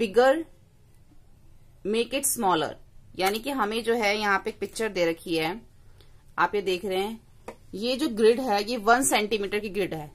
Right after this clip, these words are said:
सेम पिक्चर हमें हाफ सेंटीमीटर की ग्रिड पे बनाना है और यही सेम पिक्चर हमें टू सेंटीमीटर की ग्रिड पे बनाना है। ठीक है, इसको किस तरीके से बना सकते हैं? देखो,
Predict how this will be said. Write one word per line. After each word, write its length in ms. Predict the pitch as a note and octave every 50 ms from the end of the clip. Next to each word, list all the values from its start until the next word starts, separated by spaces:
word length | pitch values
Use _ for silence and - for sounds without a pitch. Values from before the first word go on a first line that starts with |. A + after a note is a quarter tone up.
| - -
सेम 440 | - - - - B3+ B3+ C4 C4+ C#4+
पिक्चर 360 | C#4+ C4 A#3+ - - B3+ A#3+
हमें 260 | C4 B3 G#3 G3+ G#3+
हाफ 420 | A3+ G#3 F#3 G3+ G#3+ F3+ G3 - -
सेंटीमीटर 480 | - A3 G3 G3+ G#3 G3+ F#3+ F3+ F#3
की 80 | G#3 A3
ग्रिड 260 | G3 F#3+ G3 E3+ -
पे 80 | - F#3
बनाना 320 | F#3+ F#3 F3+ D#3 D#3 D#3
है 180 | E3 F#3 F#3 G3
और 100 | - -
यही 240 | G#3 G3 F#3+ G#3 A3+
सेम 260 | - - G3 F#3 F#3
पिक्चर 320 | F3 F#3 E3+ - F#3 F3+
हमें 340 | G3 F3 D#3+ E3+ G3 A3+ D4 - - - - - - - - - - - -
टू 240 | B3 C4 C4+ D4
सेंटीमीटर 640 | D4 - B3+ G#3 G3+ F#3+ - G#3 G3 G3 F3+ F#3+ F#3+
की 180 | F#3+ - A3+ A3+
ग्रिड 320 | F#3 D#3+ F3+ F3 E3+ -
पे 260 | - G3 G#3+ A#3+ D4 D4 - - -
बनाना 380 | D3 D#3 E3+ F3 D#3+ D3+ D3 C#3+
है। 220 | D#3 D#3+ D3 - - - - - - - - - - - -
ठीक 140 | B3+ A#3+ -
है, 400 | - G#3 - - - - - - - - - - - -
इसको 220 | A#3 - - C#4+
किस 240 | C#4 C#4+ D4 - -
तरीके 240 | D4+ C4+ C4 C4+ C#4
से 120 | C#4 C#4+
बना 220 | B3+ C4 B3+ A#3+
सकते 180 | A#3+ B3+ A3+ B3
हैं? 60 | A#3
देखो, 280 | A3 A3+ - G#3+ E3